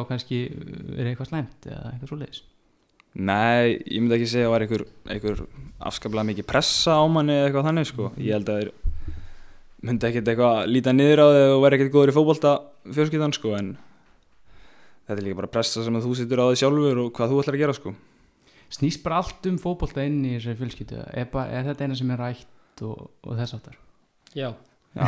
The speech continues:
Speaker 1: <laughs> Það er bara svoleiðis.
Speaker 2: Já, vinnan.
Speaker 1: Og vinnan
Speaker 2: Líka
Speaker 1: líka.
Speaker 3: Að tala um vinnuna og að tala um fótbolta. Þetta er ekkit, það er ekkit verið að flækja þetta, sko. Og stjórnmál. Það er
Speaker 1: Já,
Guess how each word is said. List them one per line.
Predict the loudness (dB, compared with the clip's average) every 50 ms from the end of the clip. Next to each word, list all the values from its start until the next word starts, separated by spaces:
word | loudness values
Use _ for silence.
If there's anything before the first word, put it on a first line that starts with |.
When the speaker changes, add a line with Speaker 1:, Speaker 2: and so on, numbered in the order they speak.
| 4 4 4
Speaker 1:
<laughs> | 4 4 2
Það | 2 0
er | 2 2 2
bara | 4 8
svoleiðis. | 10 10 10 10 8 6 4 4 2 0
Speaker 2:
Já, | -2 0 2 2 2
vinnan. | 4 4 4 4 6 6 6 4 2 0 -6 -16 -20 -20 -20 -20
Speaker 1:
Og | -14 -8 -2 2 4 6 8 8 8 8
vinnan | 8 8 8 8 8
Speaker 2:
Líka | 8 8 8
Speaker 1:
líka. | 10 8 8 6 4 0 -2
Speaker 3:
Að | -4 -4 -2 0
tala | 2 2 2 2 2
um | 2
vinnuna | 4 4 4 6 6 6 4 4 2
og | -2 -2 0
að | 0 2 4
tala | 4 6 6 6 8
um | 8
fótbolta. | 8 6 6 6 4 2 2 0 -2 -2 -6 -18 -10 -8
Þetta | -6 -2 0 0 0 0 0 0
er | 0 2 0
ekkit, | 0 -2 -6 -10 -10
það | -8 -6
er | -4 -4
ekkit | -4 -4 -4
verið | -4 -4
að | -2 0
flækja | 0 2 2 2 0
þetta, | 0 -2
sko. | -4 -6 -8 -8 -10 -12 -14 -12
Og | -8 -8 -6 0
stjórnmál. | 2 2 2 2 2 0 -2 -2 -4 -8 -20 _ -20 -20
Það | -18 -14 -10 -6 -2
er | 2 4
Speaker 1:
Já, | 6